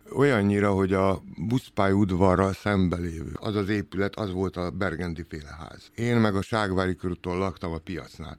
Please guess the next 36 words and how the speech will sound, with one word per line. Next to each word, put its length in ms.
Minden 440
nap 260
láttam 400
őket, 300
de 80
a 80
bátyáimmal 760
egy 180
idősek 540
voltak 320
a 120
Bergendiek, 600
tehát 220
ez 100
az 160
érdekes 440
sztori, 280
tehát 260
itt 200
kapcsolódik, 760
és 260
ő, 320
tőlük 380
hallottam 540
az 120
első 420
infókat 680
a 240
zenekarról. 640
Igazából 760
a 40
Bergendi 400
az 100
itt 260
indult 420
el, 500